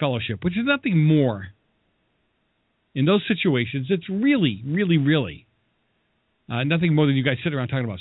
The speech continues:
sports and the coach and, you know, the cute, uh, uh, the, the, the cute head of the cheerleading squad or whatever they're called today. And so they're sitting around there talking,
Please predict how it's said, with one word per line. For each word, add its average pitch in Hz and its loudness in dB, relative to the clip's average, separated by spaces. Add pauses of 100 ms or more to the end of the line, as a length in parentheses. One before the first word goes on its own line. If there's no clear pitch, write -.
sports 104 -8 (560)
and 123 -2
the 120 -2
coach 120 0 (840)
and, 120 2
you 113 4
know, 113 2
the 110 -4
cute, 143 0 (100)
uh, 127 0
uh, 107 -4 (160)
the, 107 -4
the, 110 0
the 113 -6
cute 123 -2
head 120 0
of 113 -2
the 104 -4 (140)
cheerleading 107 0
squad 95 -6
or 87 -10
whatever 95 -4
they're 92 -4
called 95 -2
today. 85 -6 (2750)
And 139 4
so 190 4
they're 180 2
sitting 233 -2
around 196 2
there 135 2
talking, 117 -4